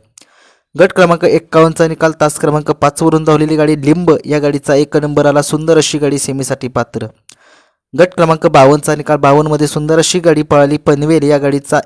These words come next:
एक नंबर आला. सुंदर अशी गाडी पळाली. तास क्रमांक सहावरून धावलेली गाडी शिरसवडीकरांचा पवन पळाला आणि त्याच्यासोबत पळाला बाजीराव. सुंदर अशी गाडी सेमीसाठी पात्र. गट क्रमांक त्रेपन्नचा निकाल. त्रेपन्नमध्ये सुंदर अशी गाडी पळाली. तास क्रमांक पाचवरून धावलेली गाडी मुरम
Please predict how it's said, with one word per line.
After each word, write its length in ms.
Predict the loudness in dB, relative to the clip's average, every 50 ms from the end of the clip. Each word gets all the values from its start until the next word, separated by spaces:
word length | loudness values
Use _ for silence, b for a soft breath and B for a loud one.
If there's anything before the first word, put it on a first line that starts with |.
| -4
एक 180 | -8 -8 -6 -6
नंबर 240 | -4 -2 -2 0 0
आला. 160 | 2 0 0
सुंदर 320 | -2 -4 -4 -2 0 0
अशी 220 | 0 -2 -4 -4 -4
गाडी 200 | -2 -2 -2 -2
पळाली. 260 | -2 0 0 0 0 -2
तास 140 | -2 -4 -4
क्रमांक 340 | -4 -4 -2 -2 -2 -2 -4
सहावरून 520 | -4 -2 0 0 2 2 2 2 2 2
धावलेली 300 | 2 2 2 2 0 0
गाडी 240 | 0 0 -2 -2 -6 -8 B B B B B B B
शिरसवडीकरांचा 1000 | B 0 2 2 2 2 2 2 2 2 2 0 0 0 0 -2 -2 -2 -2 -2 -2 _ _ _ _ _ _ 2
पवन 220 | 4 6 6 4 4
पळाला 320 | 2 2 4 4 4 4
आणि 120 | 2 0 -2
त्याच्यासोबत 500 | -4 -2 0 -2 -2 0 2 0 2 0
पळाला 320 | 0 0 0 2 2 2 2
बाजीराव. 420 | 4 4 2 4 2 2 0 0
सुंदर 320 | 0 -2 -6 -4 -2 -2
अशी 180 | -2 -2 -2 -4
गाडी 180 | -4 -4 -4 -6
सेमीसाठी 480 | -6 -8 -8 -8 -8 -8 -8 -8 -8
पात्र. 380 | -6 -4 -4 -4 -4 -6 -10 -12 -12 _ _ _ _ _ _ _ _ _ _ _ _ _ _ _ _ -20 -20 B B B B B B B B B -2 -2
गट 80 | -2 0 0
क्रमांक 300 | 0 0 0 0 -2 -4
त्रेपन्नचा 580 | -2 0 -2 0 0 0 -2 0 0 0 -2
निकाल. 240 | -2 -2 -4 -4 -4
त्रेपन्नमध्ये 580 | -4 -4 -6 -4 -2 -2 -2 -2 -2 -2 -4 -4
सुंदर 300 | -4 -4 -4 0 2 2
अशी 200 | 2 2 0 -2
गाडी 240 | 0 0 0 0
पळाली. 240 | 0 2 2 2 2 0 0
तास 160 | -2 -2 -2
क्रमांक 300 | -2 -2 -2 -2 -2 -4
पाचवरून 540 | -2 0 0 -2 0 2 2 2 2 2 2
धावलेली 300 | 2 2 2 2 0 0
गाडी 200 | -2 -2 -2 -2
मुरम 420 | -4 -4 0 2 4 4 4 2